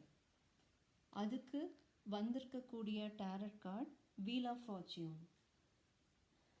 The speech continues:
So, twenty twenty-six-ஓட முடிவுல உங்களுக்கு ஒரு லைஃப் சேஞ்சிங் டர்னிங் பாயிண்ட் இருக்கும்.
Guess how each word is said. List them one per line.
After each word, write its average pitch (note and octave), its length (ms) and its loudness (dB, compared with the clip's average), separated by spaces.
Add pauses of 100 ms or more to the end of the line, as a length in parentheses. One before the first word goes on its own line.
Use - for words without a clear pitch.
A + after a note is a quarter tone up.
So, - 200 -4
twenty C4 360 0
twenty-six-ஓட C#4 720 4
முடிவுல G3+ 520 2 (640)
உங்களுக்கு A#3+ 440 2
ஒரு A3 140 0
லைஃப் G3+ 480 2 (140)
சேஞ்சிங் C4+ 460 8
டர்னிங் G#3+ 380 0
பாயிண்ட் G3+ 320 0
இருக்கும். E3+ 500 -4